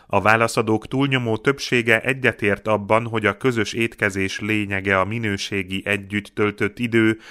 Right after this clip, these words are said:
lehetőleg képernyők nélkül.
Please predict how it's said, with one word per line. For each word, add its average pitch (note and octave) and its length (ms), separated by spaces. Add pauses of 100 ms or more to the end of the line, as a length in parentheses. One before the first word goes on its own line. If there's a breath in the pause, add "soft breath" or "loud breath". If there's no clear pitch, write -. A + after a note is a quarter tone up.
(160 loud breath)
lehetőleg G#2+ 840
képernyők G2 760
nélkül. G#2+ 760